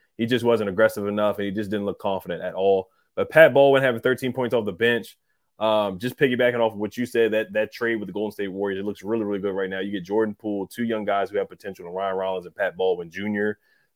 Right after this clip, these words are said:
and potentially you get a first-round pick. I know seven years from now is protected. You may not see that first-round pick.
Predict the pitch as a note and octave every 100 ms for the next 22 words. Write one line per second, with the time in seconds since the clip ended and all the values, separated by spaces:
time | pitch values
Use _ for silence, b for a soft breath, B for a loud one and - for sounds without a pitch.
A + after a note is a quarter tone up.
0 | _ A2 A#2 A#2+ A2 - - G#2 - A#2+
1 | A2+ A2 G#2+ F2+ A2 G2+ G#2 G#2 G2 A2+
2 | A#2+ - B2 A2+ A2+ G#2 A2 G#2 G2 F#2
3 | - G#2 F#2 F2 F#2 G2+ G2+ G2 - F#2+
4 | F2+ F#2 F#2+ F2+ A#2+ A#2